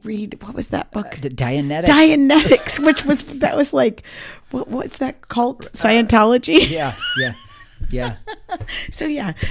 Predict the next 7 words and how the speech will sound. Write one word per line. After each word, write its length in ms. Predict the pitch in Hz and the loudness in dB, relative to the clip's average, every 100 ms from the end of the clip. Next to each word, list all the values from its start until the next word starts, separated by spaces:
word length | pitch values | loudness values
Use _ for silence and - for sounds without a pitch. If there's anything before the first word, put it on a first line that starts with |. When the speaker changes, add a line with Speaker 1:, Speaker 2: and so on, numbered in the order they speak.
| - | -2
Speaker 1:
everybody 360 | - 294 320 254 | -2 -2 0 0
goes 240 | 240 214 | 0 -2
through 100 | 214 | -4
cult 300 | - 196 - | -2 -2 0
phases, 400 | 170 147 143 143 | 0 0 -2 -6
apparently, 600 | 147 165 143 139 - 151 | -6 -2 -2 -4 -8 -10
right? 380 | 147 - 151 | -8 -8 -8